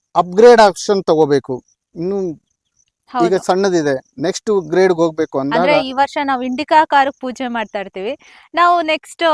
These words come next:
Speaker 2: ಯಾವ್ದಾದ್ರು ಒಂದು, ಆ, Innova ಕಾರೋ ಅಥವಾ Baleno ಕಾರೋ ತಗೊಳ್ಬೇಕು ಅಂತ ನಮಗೂ ಆಸೆ ಇರುತ್ತೆ, ಅದಕ್ಕೆ ಏನ್ ಮಾಡ್ಬೇಕು ಗುರುಗಳೇ?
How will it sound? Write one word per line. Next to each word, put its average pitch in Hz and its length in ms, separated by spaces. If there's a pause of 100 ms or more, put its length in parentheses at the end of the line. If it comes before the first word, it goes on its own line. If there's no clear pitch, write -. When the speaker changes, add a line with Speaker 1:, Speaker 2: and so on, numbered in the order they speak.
(100)
Speaker 2:
ಯಾವ್ದಾದ್ರು 269 440
ಒಂದು, 233 540 (360)
ಆ, 214 320
Innova 262 440
ಕಾರೋ 240 300
ಅಥವಾ 233 320
Baleno 233 440
ಕಾರೋ 233 260
ತಗೊಳ್ಬೇಕು 233 480
ಅಂತ 247 140
ನಮಗೂ 285 280
ಆಸೆ 269 280
ಇರುತ್ತೆ, 226 220
ಅದಕ್ಕೆ 240 300
ಏನ್ 254 120
ಮಾಡ್ಬೇಕು 196 400
ಗುರುಗಳೇ? - 360